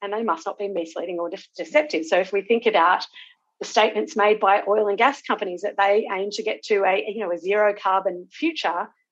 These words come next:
is that possible? Those statements must be made on a reasonable basis of, of evidence. This is really the board climate change preparedness journey. I'm not gonna go into it in, in great depth,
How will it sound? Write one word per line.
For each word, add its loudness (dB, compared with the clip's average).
is 0
that -2
possible? -6
Those -4
statements -6
must -6
be -8
made 0
on -6
a -6
reasonable -6
basis -12
of, -12
of -10
evidence. -8
This 4
is 2
really 4
the 0
board 4
climate 0
change -6
preparedness -4
journey. -4
I'm -4
not 4
gonna -2
go 4
into 0
it -2
in, -4
in -8
great 0
depth, 2